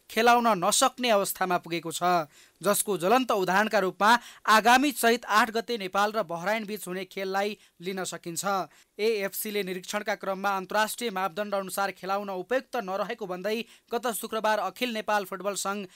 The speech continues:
एन्फामा पत्राचार गरेपछि अहिले नेपाल र बहराइन बीचको खेल कहाँ गर्ने भन्ने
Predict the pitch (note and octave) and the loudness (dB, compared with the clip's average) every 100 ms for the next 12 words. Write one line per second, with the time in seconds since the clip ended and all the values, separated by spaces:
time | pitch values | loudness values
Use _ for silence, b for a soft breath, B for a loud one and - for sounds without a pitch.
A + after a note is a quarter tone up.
0 | b - A#3+ G#3+ A3 G#3+ G3+ F#3+ G3+ G#3+ | b -8 -6 -2 0 0 -2 -6 -2 0
1 | G#3+ F3+ F#3+ F#3 - A3+ B3+ b b - | 0 -2 -6 -6 -6 -4 -4 b b -4
2 | G#3+ B3 C#4 A#3 A3 A3+ A3+ A3+ F3+ F3 | -2 -2 -2 -4 0 2 2 -2 -4 -2
3 | A3 A#3 F#3+ G3 G#3 F#3 G3+ A3+ A3 b | -2 -2 -8 -10 -12 -6 -4 -4 -4 b
4 | b B3 A#3 B3 G#3 G3 G3+ C#3+ E3+ G3+ | b -2 -2 -2 -2 -4 -4 -8 -6 -4
5 | A3 | -4